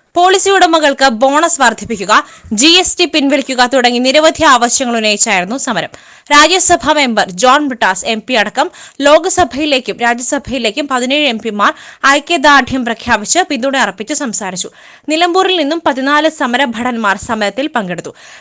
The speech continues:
സമരത്തിന് പ്രതികൂല കാലാവസ്ഥ പോലും വകവെക്കാതെ ആയിരക്കണക്കിന് മെമ്പർമാരുടെ പങ്കാളിത്തം കൊണ്ട് സമരവേദി നിറഞ്ഞു കവിഞ്ഞിരുന്നതായി എം പി അധ്യക്ഷ പ്രസംഗത്തിൽ പരാമർശിച്ചത് പ്രത്യേകം ശ്രദ്ധിക്കപ്പെട്ടു. ധർണ ഒരു മണിക്ക് സെൻട്രൽ ട്രഷറർ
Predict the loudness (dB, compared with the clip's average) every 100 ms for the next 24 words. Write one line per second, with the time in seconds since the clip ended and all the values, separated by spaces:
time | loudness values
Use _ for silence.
0 | _ 2 2 4 0 0 0 0 0 0
1 | 2 2 2 2 2 2 0 -2 0 -2
2 | 0 0 0 -4 -4 -2 -2 2 2 2
3 | 0 -2 -2 -2 -4 -2 -2 -2 -2 -2
4 | -4 -4 -2 -2 -4 -6 -4 -2 -2 -4
5 | -20 _ _ 2 4 4 4 2 0 0
6 | 0 0 0 0 0 2 0 0 2 2
7 | 2 0 -2 -2 -2 2 0 0 -6 -6
8 | -4 -4 -4 -4 -6 -4 -2 -2 -2 -6
9 | -8 -4 -4 -4 -8 -10 -2 0 0 -2
10 | -2 -4 -4 -6 -8 -8 -12 -18 _ -8
11 | -2 0 2 2 2 0 -2 -2 -2 0
12 | -2 0 -4 -2 -6 0 0